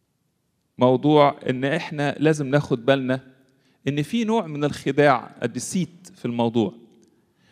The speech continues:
الخداع ده جاي من، من حاجات في المجتمع اللي احنا فيه، وجاي مننا احنا كمان. يعني في نوع من الخداع اللي احنا بنمارسه مع أنفسنا.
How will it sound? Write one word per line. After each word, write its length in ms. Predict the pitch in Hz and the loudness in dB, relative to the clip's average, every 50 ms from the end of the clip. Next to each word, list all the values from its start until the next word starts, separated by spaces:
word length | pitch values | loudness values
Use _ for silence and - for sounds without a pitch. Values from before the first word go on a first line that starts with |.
| _ _ _ _ 170 | _ _ _ _ 0
الخداع 460 | - 147 - 170 156 185 240 269 240 | 0 0 0 -2 0 2 2 0 0
ده 160 | 214 214 214 | 0 -2 -2
جاي 380 | 185 175 196 220 233 220 208 185 | 0 0 0 0 0 0 -2 -2
من، 360 | 175 185 190 185 185 190 180 170 - - - _ _ _ _ _ _ | -2 -2 -2 -2 -4 -8 -10 -12 -18 -20 -20 _ _ _ _ _ _
من 120 | - 147 147 | -6 -6 -6
حاجات 320 | - - 151 170 208 202 | -2 -2 0 0 0 -2
في 120 | - - 165 | 0 -4 -2
المجتمع 520 | 151 151 147 - - - 190 190 180 156 | -2 -2 -4 -2 0 -2 0 2 0 0
اللي 100 | 143 151 | 0 0
احنا 200 | - - - 151 | -2 -4 -4 -6
فيه، 320 | 147 - - 185 208 240 233 - - - _ _ _ _ _ _ _ _ _ _ - | -6 -4 -4 -4 -4 -4 -4 -8 -20 -20 _ _ _ _ _ _ _ _ _ _ 2
وجاي 440 | 147 - 151 214 254 294 262 240 214 | 2 4 6 6 4 4 2 0 0
مننا 500 | 208 226 233 208 208 233 233 220 - 247 | 0 0 0 2 0 0 0 0 -2 -4
احنا 220 | - - 190 160 | -6 -4 -6 -6
كمان. 360 | 147 - 156 147 147 127 98 - - - _ _ _ _ _ _ _ _ _ _ _ _ _ _ _ _ - - | -2 -2 -2 0 0 0 0 -2 -10 -20 _ _ _ _ _ _ _ _ _ _ _ _ _ _ _ _ -2 0
يعني 300 | 131 123 127 131 131 135 | 0 0 0 -2 -4 -8
في 220 | - - 202 208 | -4 -4 -2 -2
نوع 220 | 190 196 208 185 | 0 0 0 0
من 160 | 160 147 143 147 | 0 0 -2 -2
الخداع 640 | 139 - - - 143 147 175 196 202 196 - - - | -2 -2 -2 -2 0 2 2 2 2 0 -2 -2 -2
اللي 160 | 151 151 208 | 0 0 0
احنا 200 | - - 202 175 | -2 0 -4 0
بنمارسه 640 | 151 165 156 156 160 190 226 226 208 - - 190 175 | 0 0 -2 0 2 2 2 2 0 -4 -4 -4 0
مع 260 | 170 165 143 147 156 | 2 2 2 2 -2
أنفسنا. 480 | 151 147 - - 160 - - 117 107 | -4 -4 -2 -2 -2 -2 -4 -14 -16